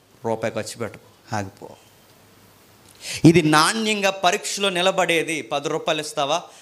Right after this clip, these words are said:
నీ పదికి నేను మళ్ళీ చెప్తున్నాను, దేవుడు ప్రతిఫలం ఇస్తాడు. నువ్వెన్ని చేస్తావు, అన్ని చే-, ఖచ్చితంగా ఇది నిలబడదు. శారీరకంగా కష్టపడి, కష్టపడు, నీ శారీరకమైన ఫలం ఇస్తాడు.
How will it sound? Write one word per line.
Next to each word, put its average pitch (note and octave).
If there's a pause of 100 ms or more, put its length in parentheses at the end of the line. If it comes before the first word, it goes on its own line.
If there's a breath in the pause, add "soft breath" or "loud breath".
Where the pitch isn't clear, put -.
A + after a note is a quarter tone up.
(180 loud breath)
నీ A2+
పదికి C3
నేను C3
మళ్ళీ B2
చెప్తున్నాను, A2+
దేవుడు A2
ప్రతిఫలం G#2
ఇస్తాడు. - (880)
నువ్వెన్ని F#3
చేస్తావు, A3+
అన్ని G3 (180)
చే-, F#3
ఖచ్చితంగా F#3+
ఇది G3+
నిలబడదు. G#3+
శారీరకంగా G#3+
కష్టపడి, G#3+
కష్టపడు, G#3+
నీ E3
శారీరకమైన E3+
ఫలం D3
ఇస్తాడు. G#2